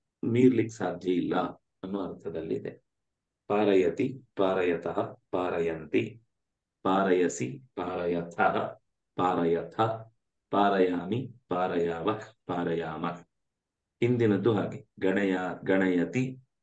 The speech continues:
ಗಣಯತ, ಗಣಯಂತಿ, ಗಣಯಸಿ, ಗಣಯಥ, ಗಣಯಥ, ಗಣಯಾಮಿ, ಗಣಯಾವಃ,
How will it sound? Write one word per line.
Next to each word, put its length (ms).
ಗಣಯತ, 480
ಗಣಯಂತಿ, 800
ಗಣಯಸಿ, 720
ಗಣಯಥ, 520
ಗಣಯಥ, 520
ಗಣಯಾಮಿ, 840
ಗಣಯಾವಃ, 960